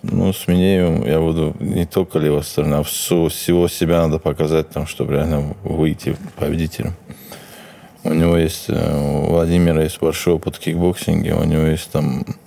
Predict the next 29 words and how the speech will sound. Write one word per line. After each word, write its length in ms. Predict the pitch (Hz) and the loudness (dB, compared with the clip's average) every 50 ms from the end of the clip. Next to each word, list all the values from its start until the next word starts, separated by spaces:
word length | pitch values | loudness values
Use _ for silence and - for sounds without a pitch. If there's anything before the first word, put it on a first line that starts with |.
| - - - - - - - - - - - - - - | -20 -18 -16 -16 -16 -16 -18 -18 -18 -20 -20 -20 -14 -8
э, 380 | - - - - 50 - - - - - - - - - - _ - _ _ - | -6 -4 -4 -2 -4 -4 -4 -4 -6 -8 -10 -12 -18 -20 -20 _ -20 _ _ -8
он, 420 | - - 85 85 82 78 78 78 - - - | -2 0 2 2 2 2 0 -2 -4 -6 -4
если 320 | - 82 80 - - 85 80 | -2 -2 -2 -2 -2 -2 -2
с 140 | - - | 0 0
ним 180 | 92 90 87 85 | 2 2 4 4
в 40 | 85 | 4
бою 420 | 87 87 87 87 87 87 82 - - 98 92 - - | 4 4 4 4 4 2 0 -2 -4 -8 -4 -2 -2
один 260 | 92 87 90 95 90 | 0 0 2 2 2
раз, 180 | 90 87 85 | 2 2 2
два 240 | 90 87 87 87 90 87 | 2 2 4 4 6 4
раза 220 | 85 85 85 80 | 4 2 0 0
ошибку 380 | 82 - - 90 - - - - | 0 -2 -4 -6 -8 -8 -10 -4
совершить, 480 | - 90 85 82 82 - 95 92 - | 0 2 2 2 2 0 0 -2 0
третий 320 | - - 87 85 - - 80 | 0 -2 -2 0 0 0 2
раз 180 | 82 80 80 | 2 2 2
он 100 | 85 80 82 | 2 2 2
может 220 | 80 76 82 87 | 2 2 0 -2
не 80 | 87 95 | -4 -4
простить. 520 | - - 80 80 - - 85 78 - - | -2 -4 -4 -4 -4 -2 -4 -4 -2 -4
Это 420 | 80 78 - - - - - - - - - - - - - - - - - - | -8 -8 -6 -4 -2 -2 -2 -4 -6 -10 -16 -20 -20 -20 -20 -20 -20 -20 -20 -18
все 220 | - - - - 85 | -16 -4 0 2 2
мы 160 | 82 80 78 | 4 2 2
знаем 300 | 80 82 82 82 80 80 | 2 2 2 2 2 2
на 80 | 76 73 | 0 0
таком 320 | - 92 - - 80 80 | -4 -4 -2 0 2 2
уровне, 320 | 80 82 85 78 78 78 | 2 2 2 2 2 0
когда 300 | 78 - - 78 76 73 | 0 -2 -2 0 0 -2
кикбоксеры 680 | - - - - - - 78 73 - - - 85 80 76 | -2 -6 -8 -8 -4 -2 -2 -4 -2 0 0 0 2 0
выступали, 800 | 76 76 - - - 82 - - 90 90 87 82 71 62 - | -2 -4 -6 -8 -10 -4 0 0 2 2 2 0 -2 -4 -6